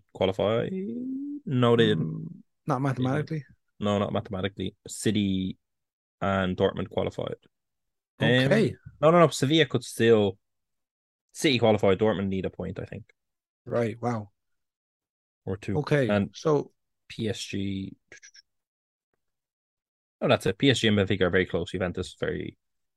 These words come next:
Speaker 1: They, they lost to Mac-, Maccabi Haifa. They lost against.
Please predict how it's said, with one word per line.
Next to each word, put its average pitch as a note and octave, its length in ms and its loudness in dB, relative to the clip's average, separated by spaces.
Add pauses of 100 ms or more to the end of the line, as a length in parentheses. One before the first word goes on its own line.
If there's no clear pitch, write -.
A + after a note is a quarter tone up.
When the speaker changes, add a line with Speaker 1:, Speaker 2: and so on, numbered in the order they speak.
Speaker 1:
They, F#2 180 0
they F2 120 0
lost F#2+ 260 0
to G2 80 0
Mac-, F#2+ 520 -2
Maccabi G#2+ 440 2
Haifa. A#2 400 4
They G2+ 120 2
lost A2+ 280 4
against. G#2 360 -2